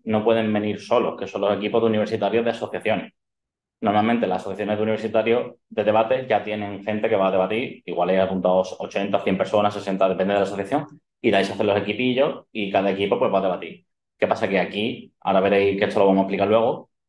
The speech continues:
es necesario que en cada equipo haya al menos, que yo creo que ya lo sabéis, ¿no? Un estudiante universitario y un abogado en ejercicio, al menos. ¿Para qué? Para que esa conexión entre los dos ya esté desde el propio equipo. Y nos parece muy enriquecedor porque cada uno va a aportar un punto de vista totalmente distinto, vaya.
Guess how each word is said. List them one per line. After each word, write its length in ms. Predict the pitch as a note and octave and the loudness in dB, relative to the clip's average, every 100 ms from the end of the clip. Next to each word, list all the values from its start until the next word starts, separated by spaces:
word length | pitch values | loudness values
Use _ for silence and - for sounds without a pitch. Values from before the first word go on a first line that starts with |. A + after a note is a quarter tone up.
| _ _ _ _ | _ _ _ _
es 100 | - | -2
necesario 440 | G#2+ A2+ A#2 B2 A2+ | 0 0 0 0 2
que 60 | G2 | 0
en 80 | |
cada 180 | F#2+ G2+ | -2 -2
equipo 280 | G#2 A2+ G#2+ | -2 -2 0
haya 260 | A2+ G2 E2 | 0 0 -2
al 160 | F2+ | -6
menos, 420 | F#2 A2+ D3 - | -4 -2 -2 -4
que 80 | - | -6
yo 180 | F#2+ G2 | -4 -4
creo 120 | G#2+ | -2
que 80 | G#2+ | 0
ya 60 | G2+ | 0
lo 100 | F#2+ | 0
sabéis, 280 | F#2+ G2 | 0 0
¿no? 220 | A2 F#3+ - _ _ _ | 0 -4 -8 _ _ _
Un 540 | - A2 A2+ A2+ A#2 A2+ | -2 2 4 2 0 -2
estudiante 460 | A2+ A#2+ A2+ A#2 A#2 | -4 0 0 2 2
universitario 580 | A2+ A#2 A#2 A#2+ C#3+ C#3 | 0 -2 -4 -2 -4 -6
y 260 | A#2+ - | -10 -8
un 120 | A#2 G#2+ | -4 -2
abogado 280 | G2+ G2 | 0 -2
en 40 | G2 | -4
ejercicio, 400 | F#2+ C#3 - - _ _ _ _ | -4 -4 -4 -12 _ _ _ _
al 160 | G2 F#2 | -6 -2
menos. 280 | A#2 - - - _ _ _ - | -2 -2 -10 -20 _ _ _ -2
¿Para 140 | F#2+ | 0
qué? 100 | A2 | 2
Para 180 | G#2+ G2 | 0 0
que 300 | G2 F#2+ F#2+ | 0 0 -4
esa 160 | - - | -4 -2
conexión 400 | G#2+ G#2+ A2+ G#2+ | 0 0 0 0
entre 140 | G#2+ | 0
los 120 | G#2+ | 0
dos 160 | A2 A#2 | 0 0
ya 80 | A2 | -2
esté 200 | - A2 | -4 -4
desde 140 | A2 | -4
el 80 | G#2+ | -4
propio 220 | G#2 F#2 | -6 -6
equipo. 240 | A2+ A#2+ A#2+ - | -4 -4 -6 -10
Y 120 | F#2+ | -6
nos 140 | F#2 F2+ | -4 0
parece 640 | F#2+ F2+ G#2 G2+ G2 - _ _ | 0 0 2 0 -2 -12 _ _
muy 280 | E2 F#2 F#2 | -4 0 0
enriquecedor 460 | G2 G2+ A#2 C#3 | 2 2 4 4
porque 440 | A2 F#2 F#2 F2+ F2+ - _ _ | 2 -2 -2 -2 -6 -16 _ _
cada 160 | - G#2 | -2 2
uno 120 | A2 | 4
va 80 | G#2+ | 4
a 0 | |
aportar 240 | G#2+ G#2+ | 4 2
un 60 | G2+ | -2
punto 160 | G#2 G#2+ | 0 0
de 80 | |
vista 160 | G#2 - | 0 -4
totalmente 380 | G2+ G2 G2+ G#2+ | -4 -2 -2 -4
distinto, 340 | G2 - - | -6 -8 -4
vaya. 240 | A2 G2+ | -2 -2